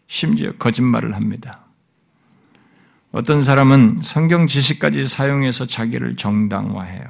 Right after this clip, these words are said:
그러면서 자기 중심, 자기의 중심을 지킵니다.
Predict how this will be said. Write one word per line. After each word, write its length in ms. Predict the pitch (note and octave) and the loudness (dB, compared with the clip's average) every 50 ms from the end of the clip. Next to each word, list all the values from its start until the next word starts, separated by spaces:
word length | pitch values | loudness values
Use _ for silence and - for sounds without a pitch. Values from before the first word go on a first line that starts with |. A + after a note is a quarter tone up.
| - - _ _ _ _ _ _ _ _ _ _ _ _ _ _ _ _ _ _ _ _ _ | -20 -20 _ _ _ _ _ _ _ _ _ _ _ _ _ _ _ _ _ _ _ _ _
그러면서 360 | - C3 B2 B2 - G#2+ G#2+ | -6 -2 -2 -2 -2 -2 -4
자기 280 | - G#2+ A2 A2 B2 | -6 -4 -4 -4 -2
중심, 340 | A2+ A#2 A#2 A2+ G#2+ A#2+ A2+ | 0 0 0 0 2 0 0
자기의 460 | A2 - - - - G#2 G#2+ A2 G#2+ | 0 -2 -8 -10 -8 -6 -4 -4 -6
중심을 440 | G#2+ - A2 G2+ F#2+ - G2 F2+ - | -4 -4 -4 -4 -2 -4 -6 -6 -6
지킵니다. 540 | - - - - - G2 - - - - A#2+ | -6 -8 -8 -8 -10 -10 -10 -10 -14 -18 -20